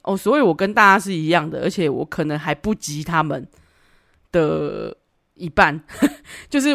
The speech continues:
我提出我的想法是觉得，哎，你好像做太多那些照顾的事情，他自己会照顾他自己啊，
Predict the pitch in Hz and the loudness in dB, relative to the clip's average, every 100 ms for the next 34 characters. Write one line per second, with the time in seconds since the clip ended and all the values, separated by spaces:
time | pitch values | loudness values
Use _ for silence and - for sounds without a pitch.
0 | - 202 202 214 214 302 269 202 170 165 | 0 0 0 0 2 2 4 4 4 4
1 | 165 180 180 190 156 196 185 - 285 285 | 2 0 0 0 0 -2 -2 0 -2 -6
2 | - - _ 381 269 302 302 294 320 262 | -14 -20 _ -4 0 2 0 -2 -2 -4
3 | 254 214 220 240 214 185 262 247 254 240 | -4 -4 -2 0 0 0 -2 -4 -4 -6
4 | 226 - 220 208 233 185 196 202 180 151 | -6 -2 -2 -2 -2 -2 -2 -6 -4 -4
5 | 156 _ _ - 294 370 285 175 226 262 | -8 _ _ -10 -8 -8 -6 0 2 2
6 | 190 240 208 214 190 175 185 - - - | 2 0 0 -4 -6 -6 -10 -12 -14 -14